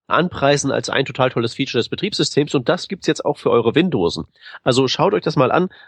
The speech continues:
das können wir alle hier, glaube ich, nur allerwärmstens empfehlen. Können wir, oder?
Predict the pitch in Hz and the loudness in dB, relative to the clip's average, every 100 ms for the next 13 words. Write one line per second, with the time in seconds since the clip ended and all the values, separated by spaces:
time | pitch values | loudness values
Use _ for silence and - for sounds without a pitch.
0 | - 139 175 - 165 156 151 139 113 117 | -2 0 0 0 -2 -2 -2 -6 -10 -4
1 | 131 139 131 147 165 131 143 139 113 117 | 2 4 4 2 0 2 2 2 0 0
2 | 120 110 107 107 85 87 - - - - | -2 0 0 2 0 -4 -6 -8 -12 -10
3 | - - 87 - - - 104 90 - 160 | -4 0 0 -2 -4 -2 0 -2 0 0